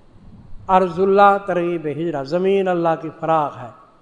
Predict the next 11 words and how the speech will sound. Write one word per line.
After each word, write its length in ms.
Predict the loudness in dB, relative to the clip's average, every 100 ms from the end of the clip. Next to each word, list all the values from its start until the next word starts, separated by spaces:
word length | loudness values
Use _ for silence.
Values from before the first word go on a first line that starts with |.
| _ _ _
سوائے 480 | -14 -6 -2 0 0
اس 140 | -4
کے 180 | -8 -8
نہیں، 600 | -6 -8 -8 -10 -14 -20 _ _ _ _ _ _
پورا 340 | 2 4 6 4 0
دیے 240 | -6 -4
جائیں 380 | -6 -6 -6 -8
گے 180 | -8 -8
صبر 480 | -10 -10 -6 -4 -6
کرنے 420 | -8 -10 -8 -8
والے 480 | -6 -6 -6 -8